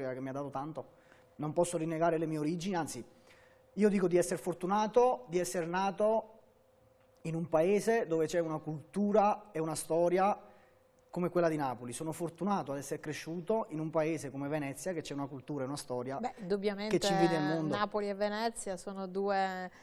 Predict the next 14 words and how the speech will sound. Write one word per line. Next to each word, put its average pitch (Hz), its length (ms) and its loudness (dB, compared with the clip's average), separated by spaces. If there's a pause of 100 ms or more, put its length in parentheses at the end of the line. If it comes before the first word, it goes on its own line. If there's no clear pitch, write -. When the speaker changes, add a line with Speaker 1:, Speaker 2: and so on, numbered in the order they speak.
Speaker 1:
Due 190 160 6
Speaker 2:
due - 0 -
Speaker 1:
spettacoli 240 640 8
Speaker 2:
luoghi 240 120 2
Speaker 1:
d'Italia. 240 160 6
Speaker 2:
dell'Italia 240 640 4
che 208 80 -8
insomma 220 360 -4
sono 220 200 -6
abbastanza, 214 920 -2
hanno 403 200 6
Speaker 1:
Poi - 120 8
Speaker 2:
anche 349 180 6
delle 269 300 4